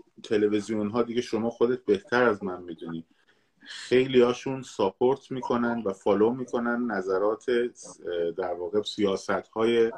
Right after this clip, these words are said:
کشورهای خارجی رو در خصوص ایران. مثلاً نگاه عربستان رو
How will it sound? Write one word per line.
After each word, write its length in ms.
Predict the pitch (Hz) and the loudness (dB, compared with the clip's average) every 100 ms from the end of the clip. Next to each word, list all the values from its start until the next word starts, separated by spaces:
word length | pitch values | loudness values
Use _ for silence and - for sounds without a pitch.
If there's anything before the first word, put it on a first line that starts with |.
| - _ _ - | -12 _ _ -4
کشورهای 640 | 101 95 104 92 98 110 | -2 0 0 0 2 0
خارجی 540 | 117 101 98 95 92 120 | 0 2 4 4 4 4
رو 80 | 104 | 4
در 200 | 90 85 | 2 0
خصوص 420 | 90 - 85 90 | -6 -8 -10 -8
ایران. 420 | 78 80 78 71 _ _ _ _ _ - | -6 -6 -6 -10 _ _ _ _ _ -10
مثلاً 220 | 95 107 | -2 0
نگاه 500 | 110 101 98 113 117 | 4 4 8 8 8
عربستان 800 | 107 101 98 95 - - 113 117 | 4 2 2 0 -2 -2 0 0
رو 240 | 104 92 | 2 0